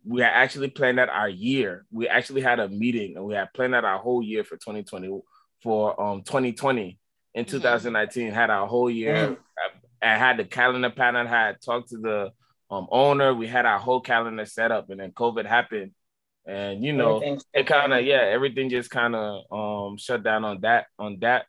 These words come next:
Speaker 1: aspect. But, you know, um, God is faithful. We
Speaker 3: Right.
Speaker 1: kept grinding and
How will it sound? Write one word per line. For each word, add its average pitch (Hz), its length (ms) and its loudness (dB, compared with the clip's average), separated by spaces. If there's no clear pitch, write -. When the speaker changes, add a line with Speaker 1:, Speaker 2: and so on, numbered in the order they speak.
Speaker 1:
aspect. 110 680 0
But, 107 240 -4
you 175 180 -8
know, 151 280 0
um, 110 340 2
God 143 220 6
is 147 80 -2
faithful. 127 380 -2
We 113 480 -6
Speaker 3:
Right. 143 200 6
Speaker 1:
kept 147 100 -12
grinding 123 680 2
and 104 800 -4